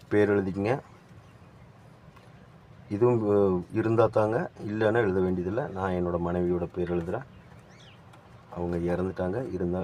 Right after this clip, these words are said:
அதுல லேட்டுங்கிறதையும் குறிப்பிட்டுறேன். அவங்களோட புகைப்பட அடையாள அட்டை எண் இருந்தா கட்டாயம் எழுதிக்கங்க. பின்னாடி கண்டிப்பா உதவி, அவங்களுக்கும் உதவியா இருக்கும், உங்களுக்கும் உதவியா இருக்கும். இவ்வளவுதாங்க நம்ம மேல எழுத வேண்டியது இந்த பு-, காலத்துல எழுத வேண்டியது.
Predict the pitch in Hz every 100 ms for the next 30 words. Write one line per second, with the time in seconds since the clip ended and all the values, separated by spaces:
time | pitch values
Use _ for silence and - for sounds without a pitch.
0 | - 85 87 85 85 87 92 87 90 90
1 | 85 90 87 - 87 90 85 90 120 151
2 | - - - - - - - - - -
3 | - - - 104 113 117 107 123 180 -
4 | - - - - 107 104 104 101 110 90
5 | 95 92 85 - 82 82 - - - -
6 | - 98 117 139 131 175 113 98 127 139
7 | 110 127 127 113 117 156 - 117 127 127
8 | 101 104 104 107 135 117 98 101 98 -
9 | 98 110 123 - 127 113 117 107 165 151
10 | 104 101 - 123 87 85 85 80 - -
11 | - - - - - 98 107 107 110 151
12 | 95 101 92 98 110 104 98 95 92 92
13 | 95 - - - - - - - - -
14 | 113 113 95 101 101 90 110 104 90 127
15 | 120 98 90 90 87